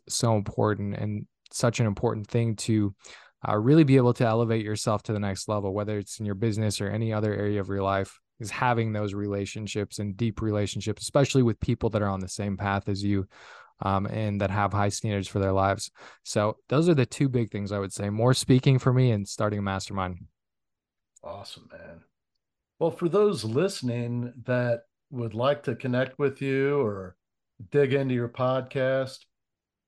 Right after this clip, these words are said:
Speaker 2: what's the best way, uh, for people to connect with you? I mean, you got a website set up and all that?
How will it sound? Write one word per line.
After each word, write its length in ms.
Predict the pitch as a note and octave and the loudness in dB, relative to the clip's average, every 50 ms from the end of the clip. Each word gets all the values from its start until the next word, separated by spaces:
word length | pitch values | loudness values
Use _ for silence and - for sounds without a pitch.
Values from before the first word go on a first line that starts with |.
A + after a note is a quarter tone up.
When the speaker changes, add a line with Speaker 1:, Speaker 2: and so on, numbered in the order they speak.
| _ _ _ _ _ _ _ | _ _ _ _ _ _ _
Speaker 2:
what's 360 | - C3 B2 D3 D#3 - - - | -14 -8 -6 -6 -6 -6 -6 -6
the 80 | F3 | -4
best 320 | A#2 D#3+ D3 C#3+ D3 - D#3 | 0 2 2 2 0 0 0
way, 400 | D#3 D3 D3 C#3+ C#3+ C3+ B2+ B2+ _ _ _ - - | 2 4 4 4 2 0 -4 -8 _ _ _ -16 -14
uh, 80 | A#2 | -12
for 160 | - - C3 B2 | -10 -8 -8 -4
people 280 | C#3 C3+ B2+ B2+ B2+ A2 | -4 -4 -4 -4 -4 -6
to 60 | A2+ | -6
connect 380 | A2+ - A#2+ B2 B2 A#2+ - | -6 -6 -4 -4 -4 -6 -6
with 140 | - B2 B2+ | -8 -6 -4
you? 100 | B2+ C3 | -4 -2
I 60 | B2+ | -2
mean, 120 | A#2+ A#2 A2+ | -2 -4 -4
you 100 | A2+ A2 | -4 -4
got 180 | A#2 B2 A#2 | -2 -2 -2
a 40 | A2+ | -2
website 600 | G#2+ G2+ A#2 B2 B2+ B2 - - C3+ C3 C3 B2+ | -2 -2 -2 -4 -4 -4 -4 -4 -2 -2 -2 -4
set 260 | - - C#3 C3+ B2+ | -6 -6 -4 -4 -2
up 200 | C3+ C3+ C3+ - | -2 -4 -4 -6
and 100 | C3+ B2+ | -8 -6
all 140 | C3 C3 C3 | -6 -6 -4
that? 240 | C3 C#3+ D3 D3+ | -4 -4 -4 -6